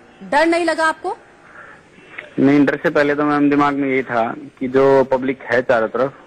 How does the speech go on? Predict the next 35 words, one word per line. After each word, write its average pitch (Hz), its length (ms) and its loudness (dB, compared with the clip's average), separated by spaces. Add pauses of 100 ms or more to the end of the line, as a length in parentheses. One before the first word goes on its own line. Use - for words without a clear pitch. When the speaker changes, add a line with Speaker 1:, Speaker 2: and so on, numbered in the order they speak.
Speaker 2:
उसकी 127 220 -4
सेफ्टी 127 340 -2
करनी 104 320 0
है, 123 180 -4
किसी 123 320 -6
को 123 60 2
लगनी 120 280 2
नहीं 110 120 4
चाहिए 90 240 0
गोली, 85 280 -4 (300)
कोई 113 140 2
मरना 107 280 0
जाए। 82 260 -12 (500)
Speaker 1:
हम्म, 240 240 -6 (1080)
क्योंकि 349 200 0
हमने 427 200 0
तस्वीरें 370 460 0
देखी, 294 440 -4
कई 311 280 0
वीडियोज 311 460 0
वायरल 302 320 0
हुए, 294 200 0
किसी 330 240 -2
ने 311 140 0
छत 302 260 -2
से 330 80 2
बनाया, 269 420 2
किसी 302 280 -4
ने, 302 240 2
अ, 247 260 2
दूसरी 269 440 -2
साइड 285 280 -2
रोड 285 180 0
से 320 140 -4
बनाया। 254 480 0